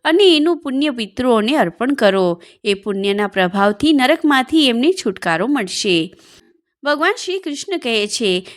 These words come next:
યુધિષ્ઠિર, મુનિની વાત સાંભળી રાજા પોતાના ઘરે પાછા આવ્યા.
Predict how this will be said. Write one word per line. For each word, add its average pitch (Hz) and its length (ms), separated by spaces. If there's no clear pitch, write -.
યુધિષ્ઠિર, 202 760
મુનિની 415 400
વાત 269 320
સાંભળી 208 680
રાજા 190 300
પોતાના 196 440
ઘરે 175 300
પાછા 202 400
આવ્યા. 185 400